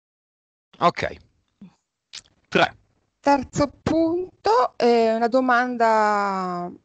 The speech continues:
Speaker 2: penso di avere una memoria scarsa,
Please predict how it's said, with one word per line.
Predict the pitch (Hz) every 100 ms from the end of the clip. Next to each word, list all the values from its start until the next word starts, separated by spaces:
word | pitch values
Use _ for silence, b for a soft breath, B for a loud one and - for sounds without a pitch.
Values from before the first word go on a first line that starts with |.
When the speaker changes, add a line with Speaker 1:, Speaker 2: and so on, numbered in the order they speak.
| _ -
Speaker 2:
penso | 269 - 247
di | 214
avere | 208 254 240
una | 202
memoria | 190 196 196 226 233 214
scarsa, | 247 - 247 208 196 - 269 349